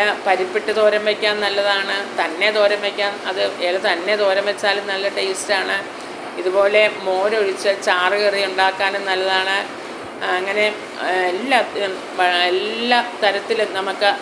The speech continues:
അതിൻ്റെ ഇല വളരെയധികം പ്രയോജനപ്പെടുത്തും. വൈറ്റമിൻസ് ആണെങ്കിൽ ധാരാളം വൈറ്റമിൻസും ഫൈബേഴ്സും ഒക്കെ അടങ്ങിയതാണ്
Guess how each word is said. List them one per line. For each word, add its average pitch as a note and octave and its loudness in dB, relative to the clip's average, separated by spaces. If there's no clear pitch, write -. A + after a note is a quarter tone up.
അതിൻ്റെ F#3+ 0
ഇല F#3+ 4
വളരെയധികം F#3+ -2
പ്രയോജനപ്പെടുത്തും. F#3 -2
വൈറ്റമിൻസ് F#3+ -2
ആണെങ്കിൽ F#3+ 0
ധാരാളം F#3+ 6
വൈറ്റമിൻസും G3 0
ഫൈബേഴ്സും F#3+ 0
ഒക്കെ - 2
അടങ്ങിയതാണ് G#3 2